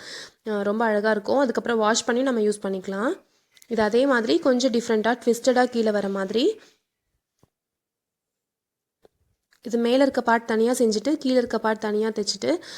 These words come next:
அப்படியே ஜாயின் பண்றது இது. ரொம்ப அழகா இருக்கும். இதுலயே பாருங்க, மேல வந்து ஹூக்ஸ்ல மாட்டுற மாதிரி ஒரு அஞ்சு ஹூக் கிட்ட கொடுத்துருக்காங்க. இது மாதிரி நம்ம யூஸ் பண்றனால, வைக்கிறனால உங்களுக்கு கீழே தொங்கிட்டு நிக்காம அழகா அப்படியே நம்ம டோரோட அப்படியே, ஆ,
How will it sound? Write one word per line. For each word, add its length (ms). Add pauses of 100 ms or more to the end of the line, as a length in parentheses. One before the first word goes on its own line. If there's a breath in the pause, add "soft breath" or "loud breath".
அப்படியே 280
ஜாயின் 400
பண்றது 260
இது. 420 (360 loud breath)
ரொம்ப 240
அழகா 300
இருக்கும். 360
இதுலயே 420
பாருங்க, 340
மேல 360
வந்து 220 (120)
ஹூக்ஸ்ல 360
மாட்டுற 320
மாதிரி 320
ஒரு 220
அஞ்சு 400
ஹூக் 160
கிட்ட 180
கொடுத்துருக்காங்க. 540
இது 200
மாதிரி 220
நம்ம 180
யூஸ் 200
பண்றனால, 540
வைக்கிறனால 600 (380 loud breath)
உங்களுக்கு 360
கீழே 220
தொங்கிட்டு 500
நிக்காம 340
அழகா 440
அப்படியே 280
நம்ம 200
டோரோட 360
அப்படியே, 400 (440 loud breath)
ஆ, 320